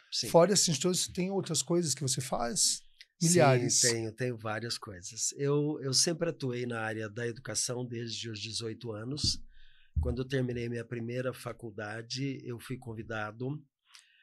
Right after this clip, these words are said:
Speaker 1: pra coordenação. E lógico que eu não aceitei, eu era muito novo, não tinha experiência nenhuma.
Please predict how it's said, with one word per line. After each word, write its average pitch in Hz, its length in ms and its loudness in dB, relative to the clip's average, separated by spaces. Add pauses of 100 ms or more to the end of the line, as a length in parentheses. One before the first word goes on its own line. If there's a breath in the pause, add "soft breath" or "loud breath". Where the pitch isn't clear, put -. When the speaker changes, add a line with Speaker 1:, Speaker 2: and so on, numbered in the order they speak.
(200 soft breath)
Speaker 1:
pra 123 180 0
coordenação. 120 920 -2 (300)
E 127 140 -2
lógico 120 480 -2
que 120 100 -8
eu 113 60 -2
não 110 100 -6
aceitei, 127 560 -2
eu 143 80 0
era 110 160 -4
muito 123 420 -2
novo, 113 380 -6
não 117 180 -2
tinha 120 180 -4
experiência 113 540 -4
nenhuma. 127 420 -4